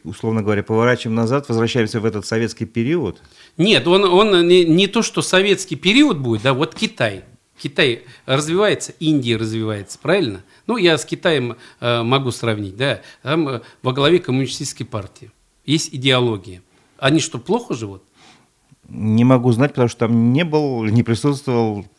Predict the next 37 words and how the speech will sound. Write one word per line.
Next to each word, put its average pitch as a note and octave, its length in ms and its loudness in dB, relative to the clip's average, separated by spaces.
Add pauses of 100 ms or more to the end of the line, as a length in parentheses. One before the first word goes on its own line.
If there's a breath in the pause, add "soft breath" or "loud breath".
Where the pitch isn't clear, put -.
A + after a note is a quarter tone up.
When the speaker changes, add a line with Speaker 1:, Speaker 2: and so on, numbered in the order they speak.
(100)
Speaker 1:
Только B2+ 220 0
могу A#2 280 4
судить A2+ 360 -4
по F#2+ 80 -2
каким-то G#2 400 -4
там E2 440 -10 (200)
Speaker 2:
Нам, G#3 200 2
Speaker 1:
сюжетам, D#3+ 580 6
Speaker 2:
э, C3 40 6
Speaker 1:
информации, B2+ 540 4
Speaker 2:
вот, E3 80 6
Speaker 1:
не D#3+ 40 4
знаю, D#3 140 2
Speaker 2:
э, D#3+ 60 2
Speaker 1:
условно. E3 240 0
Speaker 2:
я G3+ 320 4
надеюсь, G3 580 2
да, C#3+ 240 2
что F#3+ 240 2
все-таки, G3 680 -2 (120)
да. F#3+ 300 4
Speaker 1:
Мне F#3 160 4
кажется, D#3+ 340 2
там D3+ 200 4
люди C#3+ 180 2
живут C3 260 -2
по-разному. E2+ 540 0 (680 soft breath)
Speaker 2:
Ну, F#3+ 380 0
Speaker 1:
Есть C3+ 300 2
верхушка, C3 440 -2
которая G#2 540 0
благодаря G2+ 540 -4
своему G2 320 -6
там E2+ 320 -8
заработкам F2+ 520 -4
хорошо G2+ 360 -4
живет, E3+ 340 -4